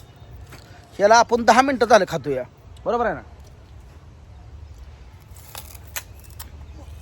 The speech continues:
आणि ही लोकेशन कुठलं आहे? अकलूजकरांनो, ही लोकेशन कुठलं आहे?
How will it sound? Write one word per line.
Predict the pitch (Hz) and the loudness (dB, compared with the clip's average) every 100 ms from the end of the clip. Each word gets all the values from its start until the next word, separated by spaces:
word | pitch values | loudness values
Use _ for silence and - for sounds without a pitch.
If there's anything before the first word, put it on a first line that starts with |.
| - - - - - - | -20 -20 -20 -20 -18 -4
आणि | 185 226 | 0 2
ही | 254 | 2
लोकेशन | 269 285 - 240 294 | 2 2 0 -2 0
कुठलं | 294 - 233 | -2 -2 2
आहे? | 240 139 - - - - - - - - - - - | 2 0 -10 -20 -20 -20 -20 -20 -20 -20 -20 -20 -4
अकलूजकरांनो, | 185 196 208 226 - 233 240 226 151 | -2 -2 -4 -6 0 2 2 0 -4
ही | 135 208 | -6 -4
लोकेशन | 226 - 208 233 | -4 -4 -8 -10
कुठलं | 233 254 - 196 | -6 -8 -4 -2
आहे? | 170 | -2